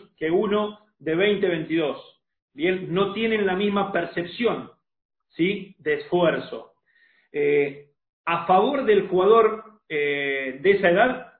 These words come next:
bien, por encima de los treinta y cinco años, o treinta años como lo planteaste, está que se conoce tanto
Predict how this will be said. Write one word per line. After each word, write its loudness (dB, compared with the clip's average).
bien, 0
por -8
encima -4
de -2
los -8
treinta -8
y -6
cinco -2
años, -4
o -18
treinta -4
años -2
como -8
lo -4
planteaste, -4
está -2
que -6
se -6
conoce -2
tanto -4